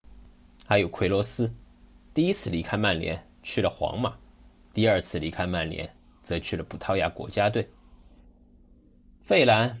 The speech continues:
被荷尔城炒鱿鱼之前，还当选过一次英超月最佳教练。穆伦斯丁也成为过富勒姆的主帅。然而，离开曼联自主创业的大部分助教都需要解决一个问题。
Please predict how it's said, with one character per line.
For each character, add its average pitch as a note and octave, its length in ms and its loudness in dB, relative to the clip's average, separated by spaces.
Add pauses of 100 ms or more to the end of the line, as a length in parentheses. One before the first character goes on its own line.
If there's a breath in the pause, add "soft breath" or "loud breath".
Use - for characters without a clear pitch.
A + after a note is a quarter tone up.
(100)
被 B2 120 2
荷 A2+ 180 -2
尔 G2 160 4
城 F#2 460 -4
炒 - 200 -6
鱿 E2 200 -6
鱼 G2+ 100 -2
之 - 160 -4
前， E2+ 340 -4 (320)
还 A#2+ 140 0
当 D3+ 220 0
选 - 180 -4
过 F#2+ 160 -2
一 E2+ 120 -4
次 - 200 0
英 A2+ 160 -2
超 A#2+ 220 0
月 B2 200 4
最 G#2 180 0
佳 B2+ 200 4
教 C3+ 220 2
练。 C3 260 0 (680)
穆 D#3 120 2
伦 C#3+ 120 2
斯 - 160 2
丁 E3 320 0 (120)
也 C2+ 120 -6
成 F2+ 240 -6
为 F2+ 120 0
过 F2+ 140 -2
富 - 180 -2
勒 A2 100 4
姆 F2+ 140 -4
的 F#2 100 -6
主 - 180 -10
帅。 - 220 -4 (920)
然 A#2+ 220 0
而， A#2 320 2 (360)
离 G2+ 160 0
开 C#3 180 -2
曼 D3 220 2
联 G#2 160 0
自 A#2+ 160 -2
主 E2 160 -6
创 B2 280 -4
业 A#2+ 100 0
的 G#2+ 60 0
大 G#2+ 200 0
部 G#2 100 -2
分 G2+ 180 -4
助 F#2 180 -4
教 - 300 -4 (280)
都 G2 140 -2
需 - 200 -2
要 F#2+ 80 2
解 - 240 -8
决 - 180 -6
一 D#2+ 120 -6
个 - 200 -4
问 A#2 220 -2
题。 - 220 -10